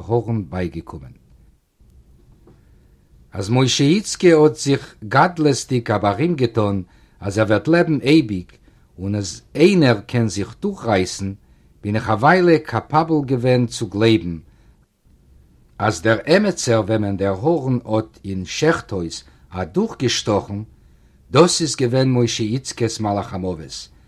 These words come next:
וואס האט שוין געהאט פארנומען, א פלאץ דארן אין זיין מוח.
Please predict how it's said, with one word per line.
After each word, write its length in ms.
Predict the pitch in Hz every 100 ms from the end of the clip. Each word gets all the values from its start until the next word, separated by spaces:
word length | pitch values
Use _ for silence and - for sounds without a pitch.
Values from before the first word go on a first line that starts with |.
| _ _
וואס 200 | 98 -
האט 160 | 110 107
שוין 220 | - 104
געהאט 340 | 95 95 110 -
פארנומען, 640 | 101 104 165 175 156 147 - _ -
א 120 | 104
פלאץ 420 | - 107 92 -
דארן 460 | 113 123 123 120 120 101
אין 180 | 104
זיין 340 | 92 95 90 87
מוח. 420 | 82 67 67